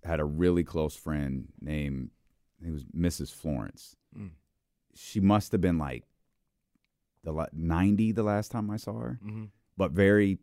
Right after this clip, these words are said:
Speaker 1: active, mobile, drove every day, like, every day, five o'clock,
Speaker 2: <laughs>
Speaker 1: every single day, clock, glass of, glass of Crown,
Speaker 2: <laughs>
Speaker 1: every day.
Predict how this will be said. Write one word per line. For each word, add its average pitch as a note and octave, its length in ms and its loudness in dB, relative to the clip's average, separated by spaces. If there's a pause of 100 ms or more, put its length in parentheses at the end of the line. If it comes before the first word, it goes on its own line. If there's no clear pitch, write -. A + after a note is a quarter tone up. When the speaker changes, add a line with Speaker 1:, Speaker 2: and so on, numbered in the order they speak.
Speaker 1:
active, G2+ 580 2
mobile, G2 460 4
drove G2 520 4 (520)
every B2 280 6
day, F#2 340 2 (600)
like, G2 340 0 (300)
every C#3+ 480 6
day, F#2 380 2 (400)
five B2 200 4
o'clock, A#2 480 2 (400)
Speaker 2:
<laughs> C3+ 640 -10
Speaker 1:
every E3+ 560 8
single F3+ 440 4
day, E3 200 6
clock, G2+ 260 2
glass E2 240 -2
of, - 60 -18 (200)
glass E2+ 260 -4
of - 60 -16
Crown, C#2+ 240 -10 (320)
Speaker 2:
<laughs> D3+ 560 -2 (240)
Speaker 1:
every C3 360 6
day. D#2 280 0